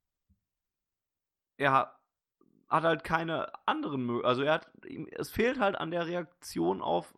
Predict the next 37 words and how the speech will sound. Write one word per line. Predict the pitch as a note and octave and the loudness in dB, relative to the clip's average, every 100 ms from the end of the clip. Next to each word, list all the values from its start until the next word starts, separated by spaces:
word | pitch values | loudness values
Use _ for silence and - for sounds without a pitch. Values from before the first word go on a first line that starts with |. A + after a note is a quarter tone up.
| - | -16
Reaktionen | C3 D3 C3+ - D3 C#3 | -8 -6 -6 -10 -12 -8
der | C3+ | -8
anderen. | B2 A#2+ G2 G2 G#2+ | -8 -10 -14 -18 -16
Und | G#2 - _ - - _ | -16 -16 _ -20 -20 _
das | - D3 | -4 -4
ist | F#3 | -4
schon | - A3+ | -4 -4
ein | A3 | -2
Punkt, | G3+ G#3+ F#3+ | -4 -2 -4
der | |
mir | F3 | -4
dann | F3 F3 | -4 -4
noch | D#3+ | -4
ein | D#3+ | -6
bisschen, | E3+ - | -10 -6
also | A#2+ C3+ - - - - _ | -4 -4 -6 -18 -20 -20 _
das | - C3 | -10 -10
ist | D3+ - | -10 -14
für | - C#3+ | -10 -6
mich | C#3+ D#3+ - | -6 -4 -2
ein | B2+ | 2
valider | B2+ D3+ G3 | 2 2 0
Kritikpunkt | - F#3+ G#2 G3+ G3 | 0 -6 -8 -8 -8
am | F#3 | -10
Trainer | F3 F3+ G3+ | -8 -6 -4
und | G3+ | -4
das | C#3+ | -4
ist | D#3 | -4
auch | E3 D#3 | -4 -4
ein | |
Punkt, | D3+ E3+ E3+ | -6 -6 -2
der | C#3 | -2
einem | D3+ | 0
Sorgen | F3 G#3 A2+ | 0 0 -2
machen | G#2+ B2+ | -6 -10
kann, | - G#2 - | -10 -12 -6
weil | G2+ G#2 | -4 -2